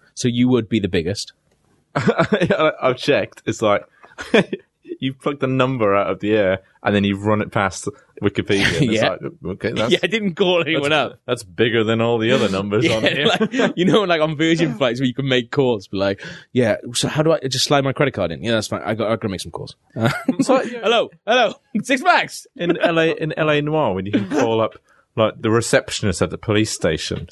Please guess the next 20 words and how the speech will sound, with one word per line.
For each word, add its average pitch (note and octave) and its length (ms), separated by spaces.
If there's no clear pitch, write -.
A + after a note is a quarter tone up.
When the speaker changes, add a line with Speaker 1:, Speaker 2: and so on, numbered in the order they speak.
Speaker 2:
I A2+ 140
assume A2+ 340
it's D#2+ 140
a D2+ 60
receptionist, D#2 760
and G2+ 160
say, G#2 340
"Could D3 140
you D3 80
get C3+ 160
me B2+ 80
a B2+ 60
list A#2+ 280
of A#2 80
all A2+ 200
the A2 280
yellow A2 520
Chevrolet G2+ 840
Speaker 1:
Yeah. G2+ 300
Speaker 2:
somethings F#2 720